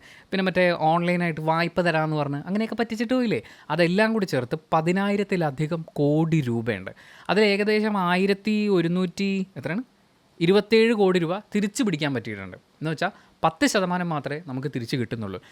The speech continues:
അതിനൊരു കാരണം പറയുന്നത് ഈ തുക തട്ടിക്കപ്പെട്ട് കഴിഞ്ഞ് കഴിഞ്ഞാൽ വളരെ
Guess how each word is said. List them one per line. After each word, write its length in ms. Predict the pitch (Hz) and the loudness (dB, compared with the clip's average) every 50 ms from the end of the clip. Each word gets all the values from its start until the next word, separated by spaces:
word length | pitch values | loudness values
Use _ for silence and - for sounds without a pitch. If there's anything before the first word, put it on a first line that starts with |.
| - - - | -12 -4 -2
അതിനൊരു 260 | - 202 214 226 233 233 | 0 2 2 2 2 2
കാരണം 340 | 208 180 180 208 208 220 208 | 2 4 4 2 2 0 0
പറയുന്നത് 300 | 202 190 190 190 190 190 | 0 0 -2 -2 -2 -2
ഈ 240 | 185 185 180 180 - _ - 185 | -2 -4 -4 -6 -10 _ -2 -2
തുക 340 | 175 170 214 220 208 - - _ - | 0 2 0 0 -2 -4 -6 _ -4
തട്ടിക്കപ്പെട്ട് 800 | 156 156 - _ - 190 165 - 202 190 196 - 170 160 - 185 | -4 -4 -4 _ -8 -8 -6 -4 -4 -4 -4 -4 -6 -2 0 0
കഴിഞ്ഞ് 300 | 165 151 143 135 139 135 | 2 2 2 2 0 -2
കഴിഞ്ഞാൽ 260 | 123 107 107 117 156 - - - - _ - | -4 -4 -6 -8 -10 -12 -16 -20 -20 _ -14
വളരെ 480 | 127 127 143 156 165 185 202 226 233 262 | -4 0 2 2 2 4 2 2 2 2